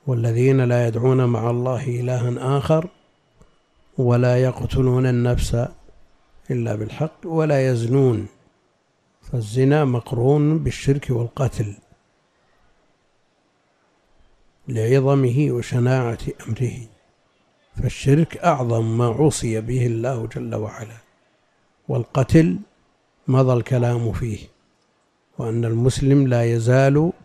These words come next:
في فسحة من دينه أو من أمره حتى يصيب دما حراما. وجاء الوعيد على من قتل عمدا في آية النساء أنه مخلد في النار، نسأل الله العافية.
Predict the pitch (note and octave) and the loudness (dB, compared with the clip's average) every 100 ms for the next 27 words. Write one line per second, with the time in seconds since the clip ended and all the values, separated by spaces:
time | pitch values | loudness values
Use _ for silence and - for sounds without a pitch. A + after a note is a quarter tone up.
0 | _ _ _ _ _ - A#2 G2+ C3 - | _ _ _ _ _ -4 -2 2 0 0
1 | C#3 A#2 A#2+ A2 G#2+ G#2 A#2+ C#3+ D3 C3+ | -4 -2 -2 -2 -2 -2 0 2 2 2
2 | D#3 A2+ A2 A#2 - C3+ C3+ D#3 D#3 G3 | 0 -2 -2 -4 -2 0 2 2 0 -2
3 | - _ _ _ _ C#3+ - - A#2+ G#2+ | -8 _ _ _ _ -4 -4 -2 -2 -2
4 | G#2+ - C3 A#2+ A2+ A2+ B2+ B2 G#2+ - | -4 -2 -2 0 -2 0 0 0 -4 -4
5 | A#2+ A2+ G#2+ G2+ G2 G#2+ _ _ _ _ | -4 -4 -6 -6 -10 -14 _ _ _ _
6 | _ _ _ _ _ C3+ A2+ D3+ D3 C3+ | _ _ _ _ _ -4 2 0 2 0
7 | A#2 A2 A#2+ C3 B2 B2 B2+ A2+ A2 A2+ | 0 -2 0 0 -2 -4 -4 -2 -2 -4
8 | - B2+ - A#2+ A#2 A#2 - _ _ _ | -2 -2 0 2 2 -2 -8 _ _ _
9 | _ _ C3 B2+ C3+ C#3+ D#3+ E3 - - | _ _ 0 4 6 6 4 2 -2 -8
10 | C3 B2+ A#2+ A2+ - A#2+ A#2 A2 D3+ - | -6 -4 -2 -2 -4 -4 -4 -4 -4 -4
11 | C#3 A#2+ A2+ C#3 A#2+ A2 D3+ B2+ A2 - | -4 -2 -2 -2 -4 -4 -2 -2 -6 -8
12 | A#2+ A2 A#2 A#2 A#2+ - B2 A#2+ A#2 A2 | -8 -6 -8 -10 -12 -14 -12 -10 -8 -10
13 | A2 - - | -10 -8 -10